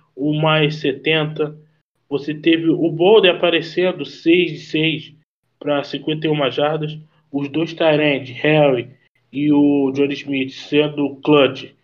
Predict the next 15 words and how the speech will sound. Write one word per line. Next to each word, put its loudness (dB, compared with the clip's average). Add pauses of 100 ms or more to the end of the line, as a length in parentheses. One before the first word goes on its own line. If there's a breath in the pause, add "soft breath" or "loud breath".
(240)
ali 2
no, 0 (120)
na 2
red 4
zone, -2 (140)
aparecendo -2 (340)
nas 2
boas 2
chamadas 2
do -4
McDaniels. -4
Por -6
incrível -4
que -14
pareça, -4